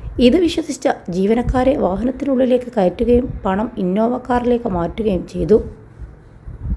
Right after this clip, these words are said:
വിശ്വാസം ഉറപ്പിക്കുന്നതിനായി ജീവനക്കാരിൽ നിന്ന് പല പേപ്പറുകളും സംഘം ഒപ്പിട്ട് വാങ്ങുകയും ചെയ്തു. കുറച്ചു ദൂരം സഞ്ചരിച്ച ശേഷം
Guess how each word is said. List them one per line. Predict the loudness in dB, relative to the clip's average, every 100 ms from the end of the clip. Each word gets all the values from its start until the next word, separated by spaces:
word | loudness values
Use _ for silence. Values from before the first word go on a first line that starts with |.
| -2
വിശ്വാസം | -2 4 6 6 -2
ഉറപ്പിക്കുന്നതിനായി | -2 -2 -4 -2 0 0 0 0 -2
ജീവനക്കാരിൽ | -2 -2 0 -2 -2 -2 0
നിന്ന് | 0 -2 -4 -4 2
പല | 2 2
പേപ്പറുകളും | 2 2 2 -4 -2 -6 -6
സംഘം | -4 -2 -4 -4 -6
ഒപ്പിട്ട് | -6 -8 -2
വാങ്ങുകയും | 0 2 0 -2 -6
ചെയ്തു. | -4 0 0 0 -8 -20 -20 -14 -14 -14 -18 -8 -8 -8 2
കുറച്ചു | 4 4 2
ദൂരം | -2 -2 -2
സഞ്ചരിച്ച | -4 -4 -4 -6
ശേഷം | -6 -2 -2